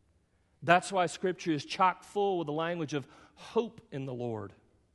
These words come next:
It's that future-looking faith that says, "I will find my rest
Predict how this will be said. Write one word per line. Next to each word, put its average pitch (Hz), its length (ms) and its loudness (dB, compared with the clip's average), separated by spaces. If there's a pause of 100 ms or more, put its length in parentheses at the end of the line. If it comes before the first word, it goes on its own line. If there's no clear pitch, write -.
(500)
It's 170 180 -2
that 180 220 6
future-looking 208 920 -4
faith 190 400 -4
that - 120 -8
says, 147 340 -4 (320)
"I 170 100 2
will 170 160 2
find 220 600 0
my 196 220 2
rest 165 720 -2